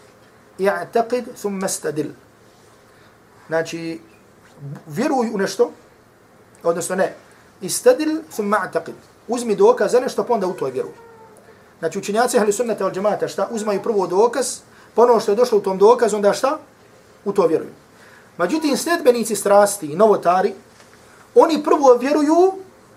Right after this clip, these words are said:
pa onda traže dokaz u Kur'anu ili Sunnetu, ima li gdje dokaza za to. Obratite pažnju. Znači, oni šta prvo vjeruju, imaju svoje ubeđenja. I onda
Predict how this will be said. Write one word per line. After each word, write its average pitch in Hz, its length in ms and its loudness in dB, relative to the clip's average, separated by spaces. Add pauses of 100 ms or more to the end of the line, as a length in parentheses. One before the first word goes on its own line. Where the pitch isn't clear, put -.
(200)
pa 202 80 6
onda 214 200 4
traže 185 320 2
dokaz 185 360 0
u 160 120 -14
Kur'anu 185 280 -6
ili 156 100 -8
Sunnetu, 202 300 -8
ima 170 140 -6
li 170 80 -6
gdje 147 200 -6 (460)
dokaza 156 360 -2
za 123 60 -8
to. - 140 -14 (320)
Obratite 202 340 2
pažnju. 175 240 -4 (680)
Znači, 165 240 -2
oni 247 240 0 (100)
šta - 180 2
prvo 233 280 2
vjeruju, 165 300 0
imaju 214 220 0
svoje 196 200 -2
ubeđenja. 151 420 -8 (960)
I 180 100 0
onda 302 640 6